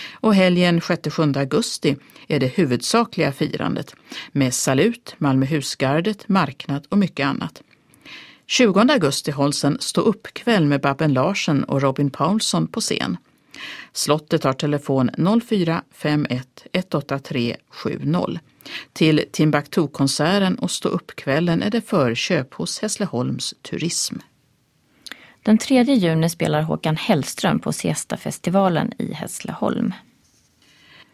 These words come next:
Speaker 1: Amerikanske stå-upp-komikern och musikern Steven Lynch gästar Sverige i sommar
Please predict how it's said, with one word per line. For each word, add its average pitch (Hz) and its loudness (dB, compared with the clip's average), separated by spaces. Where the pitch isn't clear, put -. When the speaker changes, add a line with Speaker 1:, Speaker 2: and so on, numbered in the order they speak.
Speaker 1:
Amerikanske 185 4
stå-upp-komikern 196 2
och 180 2
musikern 147 2
Steven 151 2
Lynch 185 2
gästar 147 -2
Sverige 131 0
i - -2
sommar 143 2